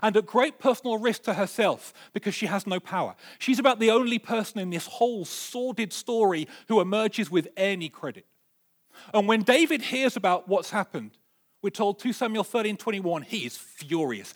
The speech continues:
He is fuming. But then we, the reader, along with poor Tamar,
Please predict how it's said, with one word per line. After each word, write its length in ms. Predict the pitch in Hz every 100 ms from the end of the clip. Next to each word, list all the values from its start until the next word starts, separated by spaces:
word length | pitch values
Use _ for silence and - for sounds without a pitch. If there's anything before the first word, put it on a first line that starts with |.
| -
He 180 | - 208
is 120 | 117
fuming. 600 | - - 151 160 151 107 _ _ _ _ _ _ _ _ _ _ - -
But 120 | 233
then 220 | 233 233
we, 240 | 233 311 330
the 120 | 269
reader, 500 | 226 247 214 190 165
along 240 | 180 208 254
with 180 | 220
poor 220 | - 233 196
Tamar, 540 | - 202 180 143 139